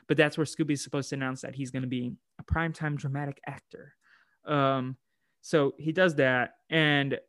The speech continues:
the kids in their television homes, they're clamoring for Scooby. They're like, "What the hell, Scooby? We want Scooby-Doo." Um, and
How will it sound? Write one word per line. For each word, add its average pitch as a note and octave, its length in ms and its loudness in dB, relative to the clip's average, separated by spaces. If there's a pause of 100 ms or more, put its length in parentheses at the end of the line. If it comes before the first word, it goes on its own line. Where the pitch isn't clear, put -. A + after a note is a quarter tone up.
the C#3+ 120 -2
kids D3+ 540 4 (220)
in E3 80 -2
their D3+ 100 0
television E3 720 -4 (420)
homes, D3+ 640 -8
they're D#3+ 140 -2
clamoring F3 500 -4
for E3 120 -4
Scooby. E3+ 340 -2
They're E3 100 -2
like, F3 180 -2
"What G3+ 160 -6
the A3 80 -2
hell, A#3+ 220 0
Scooby? G3+ 500 -2 (360)
We A3 240 0
want G#3+ 340 2
Scooby-Doo." A3+ 840 0 (1120)
Um, C3+ 560 -2 (600)
and D3+ 400 2